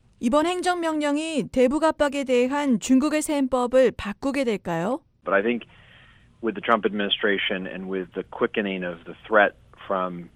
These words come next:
Speaker 2: North Korea's missile and nuclear program, there is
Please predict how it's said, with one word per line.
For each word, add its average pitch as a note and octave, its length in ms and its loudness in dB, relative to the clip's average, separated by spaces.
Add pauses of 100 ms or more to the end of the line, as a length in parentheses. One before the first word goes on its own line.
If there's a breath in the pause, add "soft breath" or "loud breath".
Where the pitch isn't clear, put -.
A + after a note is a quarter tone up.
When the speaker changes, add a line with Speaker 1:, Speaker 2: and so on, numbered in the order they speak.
(140)
Speaker 2:
North G2 300 -6
Korea's F2+ 240 -6
missile F#2 340 -10
and F2 140 -8
nuclear F2+ 240 -6
program, E2+ 540 -10 (580 soft breath)
there F#2+ 160 -6
is A2 260 -8